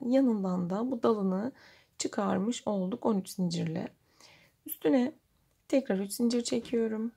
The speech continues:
Bir, iki, üç zincir. Bir sonraki tığ battının altından sık iğne ile tutturdum. Yine bir, iki, üç zincir çektim. Aynı şekilde bir sonraki tığ battının altından tutturuyorum.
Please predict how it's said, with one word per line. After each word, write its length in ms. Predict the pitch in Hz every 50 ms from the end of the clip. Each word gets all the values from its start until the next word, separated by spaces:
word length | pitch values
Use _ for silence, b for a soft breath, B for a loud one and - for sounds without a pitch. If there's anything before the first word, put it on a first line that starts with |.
| _ -
Bir, 320 | 233 220 220 214 214 208 -
iki, 320 | - 196 - - - - -
üç 200 | 214 196 202 -
zincir. 680 | - - 226 220 214 208 214 214 214 214 240 254 240 B B B B B B
Bir 60 | - 254
sonraki 440 | - - 233 202 190 196 190 -
tığ 200 | - - 208 196
battının 360 | 196 196 196 - - 202 196 190
altından 480 | 190 190 185 190 - 185 175 180 190
sık 300 | 196 - - 208 202 -
iğne 180 | 240 233 226 226
ile 180 | 220 220 220
tutturdum. 640 | 226 - 226 - - - 226 220 208 214 214 220 226 B B B B B B B B B B _
Yine 300 | 277 269 240 214 202 202
bir, 360 | 220 220 214 214 214 226 - -
iki, 460 | 226 208 - - - - 214 208 269 -
üç 160 | 208 196 -
zincir 340 | - 202 196 185 196 196 196
çektim. 680 | - - 226 226 - - - - 233 220 226 233 - _ _ _ _ _ _ _ _ _ _ _ _ _ _ _ _ b b b b b b b b b b b b b _ _ -
Aynı 240 | 262 247 220 214 196
şekilde 540 | - - 190 - 185 180 170 180 180 196
bir 60 | 202 -
sonraki 380 | - - 220 220 220 226 -
tığ 160 | - 247 226
battının 340 | 226 226 220 - - 226 220
altından 460 | 214 214 214 - - 220 214 208 214
tutturuyorum. 680 | - - - _ - 220 220 214 214 208 208 208 220